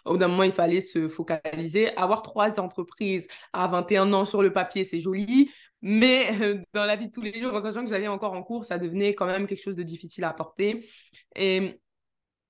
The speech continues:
à l'instant, je l'ai vu comme un échec parce que je me je me suis dit, « Bah mince, en fait, je me suis mise dans un projet, je suis pas allée jusqu'au bout. » C'était la première fois que ça m'arrivait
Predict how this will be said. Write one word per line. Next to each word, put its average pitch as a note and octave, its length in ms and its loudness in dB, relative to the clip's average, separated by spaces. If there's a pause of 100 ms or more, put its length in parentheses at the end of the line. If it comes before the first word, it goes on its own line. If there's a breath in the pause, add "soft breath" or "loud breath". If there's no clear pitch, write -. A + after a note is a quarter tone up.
(100)
à G3+ 100 0
l'instant, G#3 360 -2
je G3 60 -4
l'ai F#3 120 0
vu G3 100 -6
comme G3 140 -2
un F3+ 120 -6
échec F3+ 280 -6
parce - 140 -10
que F3+ 100 -6
je E3+ 80 -6
me E3 100 -6 (280)
je E3+ 60 -14
me - 40 -14
suis F3 80 -12
dit, « G3 40 -4
Bah E3+ 160 -2
mince, G#3+ 300 0
en E3+ 80 -2
fait, E3 200 -4
je E3 60 -8
me E3+ 60 -2
suis G#3 160 -2
mise F#3+ 160 0
dans F3 160 0
un G#3 80 0
projet, F3 300 0
je F#3 100 0
suis - 80 -14
pas G#3+ 100 0
allée F#3+ 140 0
jusqu'au E3+ 220 -4
bout. » A3 320 0
C'était A3+ 200 -8
la F3 100 -2
première F#3+ 300 -2
fois F#3 80 0
que F#3+ 80 -10
ça F#3 120 -6
m'arrivait E3+ 480 -4